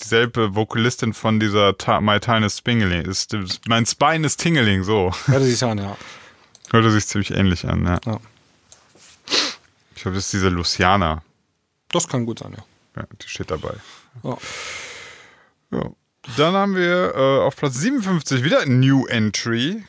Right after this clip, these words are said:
Speaker 1: Komplett neu. Sag du es.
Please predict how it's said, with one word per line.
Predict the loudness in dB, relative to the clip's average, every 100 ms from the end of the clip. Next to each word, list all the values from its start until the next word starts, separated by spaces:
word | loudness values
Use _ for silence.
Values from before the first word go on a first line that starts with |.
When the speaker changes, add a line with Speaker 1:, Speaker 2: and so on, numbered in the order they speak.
| _
Speaker 1:
Komplett | -10 -10 -6 -4 -4 -2
neu. | 0 2 4 4 2 0 -4 -10 _ _ _ _ _ _ _ _ _ _ _ -20 -20 -18 -10 -2
Sag | 0 0
du | 0 -2
es. | -4